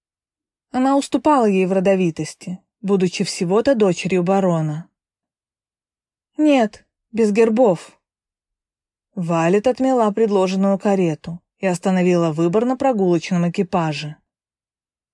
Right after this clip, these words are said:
«Пусть в нем меньше места, зато он неприметный, черный, как сотни других». Во взгляде слуги промелькнуло подозрение,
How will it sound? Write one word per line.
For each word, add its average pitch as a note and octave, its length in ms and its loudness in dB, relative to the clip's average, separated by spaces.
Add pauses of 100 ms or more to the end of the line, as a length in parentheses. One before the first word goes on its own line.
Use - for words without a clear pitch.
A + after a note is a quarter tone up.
(160)
«Пусть D4+ 320 0
в F#3+ 80 -2
нем F#3+ 180 2
меньше F#3 420 0
места, F3 580 -2 (560)
зато F#3+ 320 0
он G#3 160 4
неприметный, G#3+ 880 0 (420)
черный, E3 640 0 (260)
как D#4 180 -2
сотни F#3 360 0
других». E3+ 600 -2 (1300)
Во F#3+ 140 0
взгляде E3+ 460 0
слуги D#3+ 380 -4
промелькнуло A3 720 0
подозрение, F3 920 -2